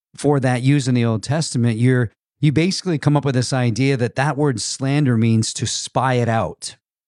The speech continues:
It's the idea of, of an enemy who's in your camp and learns something about you, finds out some information, and then is telling other people what they've learned. We,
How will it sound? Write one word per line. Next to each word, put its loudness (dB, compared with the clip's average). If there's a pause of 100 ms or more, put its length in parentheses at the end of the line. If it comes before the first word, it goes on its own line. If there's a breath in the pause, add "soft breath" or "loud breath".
(160)
It's 2
the -2
idea 0 (460)
of, 0
of 0
an 0
enemy 2 (180)
who's 2
in -2
your 2
camp -2
and 2
learns 0
something -2
about -4
you, 0 (280)
finds 0
out -4
some -2
information, 0
and 4
then 2
is 0
telling -2
other 0
people 0
what 0
they've 0
learned. -2 (640)
We, 2